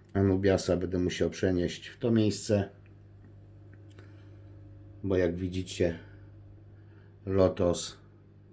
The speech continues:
już mi zakrywa tego Anubiasa. No i tu jeszcze Państwu pokażę te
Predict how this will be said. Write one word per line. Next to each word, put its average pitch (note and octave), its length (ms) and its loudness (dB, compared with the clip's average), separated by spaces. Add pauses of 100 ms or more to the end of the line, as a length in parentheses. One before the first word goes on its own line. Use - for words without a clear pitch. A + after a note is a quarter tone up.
(920)
już F#2 180 -6
mi F#2 100 2
zakrywa F#2 540 0
tego F2+ 320 -4
Anubiasa. F#2 720 0 (3000)
No - 60 -10
i F#2 80 -10
tu F#2+ 100 -6
jeszcze E2 220 -4
Państwu E2 360 -6
pokażę E2+ 480 -6
te D#2+ 200 -12